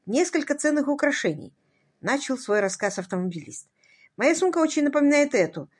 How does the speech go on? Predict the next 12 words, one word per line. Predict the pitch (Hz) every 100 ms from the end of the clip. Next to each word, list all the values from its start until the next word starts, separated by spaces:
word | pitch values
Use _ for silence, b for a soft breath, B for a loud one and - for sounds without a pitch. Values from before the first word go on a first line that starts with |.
| b b -
но | 233
на | 277
ней | 330 359 285 -
замок | 240 190 262 330 381 - - -
с | -
кодом. | - 202 175 123 - _ _ _ _ _
Я | - 254
заявила | 262 285 285 269
о |
пропаже | 277 285 349 294 190
в |
Скотланд-Ярд, | - 285 302 285 196 170